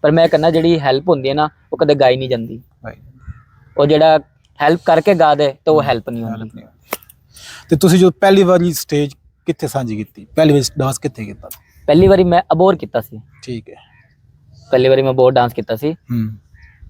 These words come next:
Speaker 1: ਅੱਲਾ ਸਰ ਹੈਗੇ ਨੇ, ਉਹਨਾਂ ਦਾ ਸ਼ੋਅ ਹੈਗਾ ਸੀ ਅਬੋਰ।
Speaker 2: ਅੱਛਾ।
Speaker 1: ਹਾਂਜੀ।
Speaker 2: ਤੇ ਕਿਹੋ ਜਿਹਾ ਰਿਸਪੌਂਸ ਮਿਲਿਆ ਪਬਲਿਕ ਦਾ?
Speaker 1: ਉਧਰ ਬਹੁਤ ਮਿਲਿਆ ਸੀ। ਬਹੁਤ, ਬਹੁਤ ਅੱਛਾ, ਬਹੁਤ ਅੱਛਾ ਰਿਸਪੌਂਸ ਮਿਲਿਆ।
Speaker 2: ਹੂੰ।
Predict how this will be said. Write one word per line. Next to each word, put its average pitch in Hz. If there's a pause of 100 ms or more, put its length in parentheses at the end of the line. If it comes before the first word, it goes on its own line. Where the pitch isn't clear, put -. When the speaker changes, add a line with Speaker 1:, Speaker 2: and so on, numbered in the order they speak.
(260)
Speaker 1:
ਅੱਲਾ 139
ਸਰ 131
ਹੈਗੇ 120
ਨੇ, 165
ਉਹਨਾਂ 143
ਦਾ 127
ਸ਼ੋਅ 131
ਹੈਗਾ 120
ਸੀ 120
ਅਬੋਰ। 117 (260)
Speaker 2:
ਅੱਛਾ। 110 (120)
Speaker 1:
ਹਾਂਜੀ। 180 (440)
Speaker 2:
ਤੇ 131
ਕਿਹੋ 151
ਜਿਹਾ 139
ਰਿਸਪੌਂਸ 123
ਮਿਲਿਆ 117
ਪਬਲਿਕ 117
ਦਾ? 107 (160)
Speaker 1:
ਉਧਰ 196
ਬਹੁਤ 175
ਮਿਲਿਆ 123
ਸੀ। 107 (680)
ਬਹੁਤ, 151
ਬਹੁਤ 151
ਅੱਛਾ, 135
ਬਹੁਤ 143
ਅੱਛਾ 131
ਰਿਸਪੌਂਸ 127
ਮਿਲਿਆ। 123
Speaker 2:
ਹੂੰ। 120